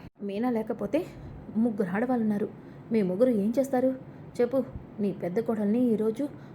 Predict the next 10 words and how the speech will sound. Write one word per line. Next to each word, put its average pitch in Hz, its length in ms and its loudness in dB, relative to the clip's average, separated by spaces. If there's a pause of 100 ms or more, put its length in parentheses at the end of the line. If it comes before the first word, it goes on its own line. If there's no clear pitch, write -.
(140)
పార్లర్కి 254 420 0
వెళ్ళొద్దని 220 360 2
చెప్పు. 208 280 0 (480)
ఇంటికి 196 280 0
అల్లుడు 220 200 2
వచ్చినప్పుడు 226 380 -2
కూడా 226 180 2
పార్లర్కి 233 440 0
వెళ్తుందా 220 320 0
ఏంటి? 240 340 0